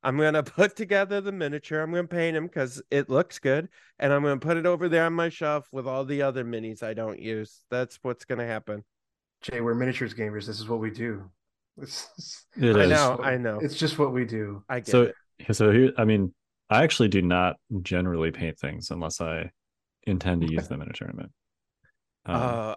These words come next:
Speaker 1: I see. I used to do that, Kyle, and you're, but I think you fall into this too. This, it trips you up because then when you're like, "Oh yeah, I want Kyle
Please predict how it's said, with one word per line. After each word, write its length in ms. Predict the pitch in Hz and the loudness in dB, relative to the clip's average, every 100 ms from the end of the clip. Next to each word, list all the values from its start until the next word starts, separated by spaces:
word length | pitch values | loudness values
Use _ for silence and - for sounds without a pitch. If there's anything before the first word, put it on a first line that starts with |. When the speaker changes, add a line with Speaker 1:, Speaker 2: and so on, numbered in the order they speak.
| - | -6
Speaker 1:
I 180 | 131 - | -8 -8
see. 260 | - - 165 | -12 -8 -4
I 120 | 156 | 0
used 420 | 190 120 131 147 | -2 -2 -6 -6
to 100 | - | -8
do 160 | 156 160 | -4 -2
that, 220 | 165 160 | -2 -2
Kyle, 380 | 160 156 156 156 - | -4 -2 -2 -2 -2
and 180 | 120 - | -2 -4
you're, 480 | 127 117 175 196 175 - - | -4 2 4 4 -2 -8 -4
but 160 | 131 | -2
I 80 | 135 | 0
think 360 | 123 175 165 - | 2 0 0 -4
you 160 | 156 196 | -4 -2
fall 280 | 147 127 | -2 0
into 220 | 123 117 120 | 0 -4 -6
this 240 | 117 - | -6 -6
too. 320 | - 151 110 - | -6 -4 -6 -6
This, 320 | 151 165 - - | -6 -6 -8 -10
it 120 | 131 | -10
trips 380 | - 196 196 - | -2 -2 0 -2
you 160 | 127 | 0
up 320 | 160 170 - _ _ _ _ _ _ - | 2 2 0 _ _ _ _ _ _ -2
because 360 | 139 156 151 135 | 0 4 2 6
then 240 | 160 143 | 6 8
when 160 | 143 143 | 6 4
you're 200 | 143 143 | 6 6
like, 360 | 139 131 131 _ _ _ _ - | 6 4 0 _ _ _ _ -10
"Oh 400 | 160 156 135 127 - | -6 -6 -8 -12 -6
yeah, 280 | 160 127 - | 0 2 2
I 140 | 156 | 2
want 260 | 160 156 - _ _ _ | 4 2 0 _ _ _
Kyle 500 | - 131 117 123 143 | -8 -4 -2 -2 -2